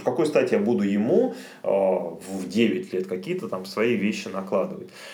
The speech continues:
Вот. Что касается, м, вещей, вот там, курения, это уже, понятно, серая зона, в которой я, конечно, в-, вмешаюсь и, по крайней мере, каким-то образом попытаюсь, а, нащупать, а, точки, из которой смогу донести,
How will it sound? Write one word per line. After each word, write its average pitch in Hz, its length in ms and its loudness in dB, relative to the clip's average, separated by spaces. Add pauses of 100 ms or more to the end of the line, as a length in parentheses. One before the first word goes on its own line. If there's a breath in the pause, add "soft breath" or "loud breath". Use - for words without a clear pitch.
(140 loud breath)
Вот. 95 260 2
Что 151 200 2
касается, 151 1120 6
м, 107 420 0
вещей, 120 680 2
вот 104 180 2
там, 101 260 0
курения, 196 640 4
это 160 260 2
уже, 139 280 4
понятно, 123 520 4
серая 113 480 6
зона, 147 320 4
в 147 60 -4
которой 131 300 4
я, 117 80 6
конечно, 117 580 0
в-, 104 260 -4
вмешаюсь 110 640 4
и, - 60 -12
по - 100 4
крайней 143 240 2
мере, 117 80 2
каким-то 123 320 0
образом 101 560 2 (280 loud breath)
попытаюсь, 117 840 4
а, 98 380 6 (260)
нащупать, 113 680 0 (360 loud breath)
а, 95 640 4 (120)
точки, 196 340 4
из 127 140 0
которой 160 280 2
смогу 123 360 2
донести, 120 720 0